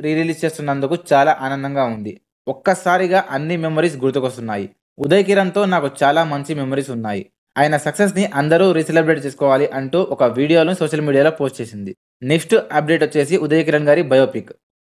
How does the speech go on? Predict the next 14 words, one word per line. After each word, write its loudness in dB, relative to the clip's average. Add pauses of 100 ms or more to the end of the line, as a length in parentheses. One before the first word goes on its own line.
రామ్ 2
గోపాల్ 4
వర్మ 2
గారు 4
ఎప్పుడూ 2
ఏదో 4
ఒక 2
బయోపిక్ 2 (140)
ఆ 4 (120)
రియల్ 0
ఇన్సిడెంట్పై 0
మూవీస్ 0
తీస్తూ -2
ఉంటారు. -2